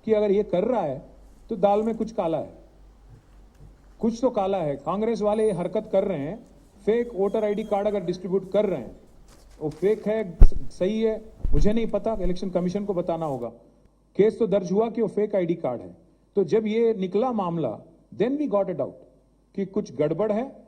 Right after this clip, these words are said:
इसलिए we started going house to house। And let me say this, see, we are a party, but we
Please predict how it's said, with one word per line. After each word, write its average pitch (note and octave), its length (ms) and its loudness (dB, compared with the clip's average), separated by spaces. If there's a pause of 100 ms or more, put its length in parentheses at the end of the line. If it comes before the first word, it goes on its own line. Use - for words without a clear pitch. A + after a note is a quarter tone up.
(180)
इसलिए G3+ 300 -2
we G3 80 -4
started F3 320 -6
going E3+ 180 -4
house C3+ 260 -6
to - 60 -10
house। G2+ 240 -10 (420)
And G3+ 180 -2 (400)
let E3+ 100 -2
me G3+ 100 0
say F3+ 200 0
this, D3 160 -6 (840)
see, C#3+ 160 -6
we F3+ 160 2
are G3+ 40 2
a G3 100 -2
party, E3+ 300 -6
but F#3 180 -4
we D#3+ 100 -2